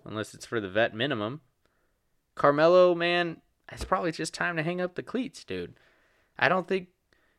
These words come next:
you know, Carmelo's contributions to the team have not been enough to just go ahead and, and say, "Let's bring you back and pay you a lot." If they pay Carmelo Anthony, Blazers fans, just turn off the T V next season.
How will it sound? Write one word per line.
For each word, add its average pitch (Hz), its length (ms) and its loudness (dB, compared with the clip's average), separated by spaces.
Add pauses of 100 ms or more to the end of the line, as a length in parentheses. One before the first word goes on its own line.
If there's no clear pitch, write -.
you 147 140 0
know, 101 340 0 (360)
Carmelo's 196 480 4
contributions 120 720 -2
to 117 100 -8
the 104 100 -6
team 101 320 -8
have 92 140 -12
not 107 400 -2
been 107 160 -2
enough 92 360 -4 (100)
to - 80 -20
just 95 280 -16
go 101 200 2
ahead 92 340 0
and, 90 440 -8 (460)
and 98 160 -8
say, 98 540 2 (1160)
"Let's 127 260 0
bring 101 260 -2
you 95 60 -4
back - 360 -8 (180)
and 107 140 -6
pay 120 180 0
you 101 160 2
a 92 40 0
lot." - 380 -8 (100)
If 120 120 -6
they 151 140 8
pay 185 300 8
Carmelo 143 440 4
Anthony, 127 520 0 (240)
Blazers 127 340 2
fans, 139 360 -2 (640)
just - 220 -6
turn 147 200 4
off 123 200 0
the - 60 -16
T 104 160 -6
V 92 160 -12
next - 220 -14
season. - 300 -16